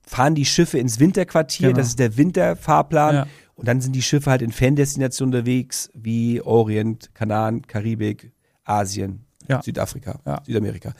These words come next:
Speaker 2: Oder Weltreise.
Speaker 1: Genau, oder Weltreise. Und, äh, und, und da muss man halt einfach dann gucken, okay, Ziele,
Speaker 2: Ja.
Speaker 1: Vorstellungen, wie viele Personen, Größe der Schiffe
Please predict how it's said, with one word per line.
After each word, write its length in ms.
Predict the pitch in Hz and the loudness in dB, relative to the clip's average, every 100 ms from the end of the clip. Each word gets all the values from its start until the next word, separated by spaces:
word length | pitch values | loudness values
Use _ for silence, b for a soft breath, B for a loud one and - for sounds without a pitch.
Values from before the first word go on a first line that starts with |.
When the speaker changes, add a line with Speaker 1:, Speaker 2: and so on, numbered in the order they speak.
| b | b
Speaker 2:
Oder 120 | 120 | -8
Weltreise. 420 | 113 107 104 107 123 _ | -8 -8 -14 -20 -20 _
Speaker 1:
Genau, 240 | 185 135 | 4 4
oder 140 | 131 135 | 4 0
Weltreise. 340 | 117 104 120 | -2 -6 -8
Und, 260 | - 135 - | -2 -2 0
äh, 240 | 127 131 | 0 0
und, 240 | 147 135 139 | 2 0 2
und 180 | 135 131 | 2 4
da 120 | 127 | 4
muss 180 | 160 165 | 4 4
man 140 | 156 | 2
halt 160 | 151 139 | 2 2
einfach 240 | 139 147 | 2 2
dann 160 | 139 139 | 2 2
gucken, 280 | 151 147 143 | 2 2 2
okay, 320 | 139 151 101 - _ | 2 2 0 -6 _
Ziele, 500 | - 185 185 185 185 | -2 2 4 4 4
Speaker 2:
Ja. 200 | 147 139 - | 0 -4 -8
Speaker 1:
Vorstellungen, 580 | - 170 165 170 160 151 | 2 4 4 2 2 2
wie 100 | 143 | 2
viele 120 | 139 | 2
Personen, 520 | 143 131 151 156 156 | 2 4 6 6 4
Größe 260 | 135 143 135 | 2 2 4
der 40 | 135 | 0
Schiffe 400 | 175 165 156 | 0 0 0